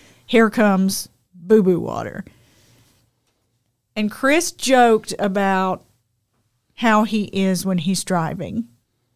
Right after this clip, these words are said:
how his temper can get away from him. And I was pretty angry with, I'm not gonna sugarcoat it. I kind of said a few things that weren't very pleasant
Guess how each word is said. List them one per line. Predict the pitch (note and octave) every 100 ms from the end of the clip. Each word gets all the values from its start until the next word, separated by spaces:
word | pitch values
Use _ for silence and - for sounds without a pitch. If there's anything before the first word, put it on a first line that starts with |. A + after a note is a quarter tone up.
| _
how | - F3+
his | F#3+ F#3 F3+ E3
temper | - G3+ F3+ F3+ E3 F#3+
can | - F#3
get | F3+ E3+
away | F3 F3
from | E3+ D#3+
him. | E3 D#3+ D3+ F3+ _ _ _ _ _ -
And | C#4 C4
I | D#4+
was | G4+ F#4+
pretty | - F#4 F4+ D4+
angry | B3+ D4 C#4 E3+ E3 G3+ -
with, | G3+ G3 F#3
I'm | - F#3+ D4
not | G#4 D4
gonna | C#4 A#3
sugarcoat | A3 - G#3 A#3 A#3 G#3 E3+ E3
it. | D#3 -
I | G#3 B3 D#4+ E4 _ -
kind | - D#4 D4
of | C4 - - _
said | - C4 D4
a | D#4
few | A#3+ G#3
things | G#3 G3 G3 G#3
that | - F#3+ -
weren't | A3 A3
very | A#3 C#4
pleasant | - B3+ C4 G#3+ A3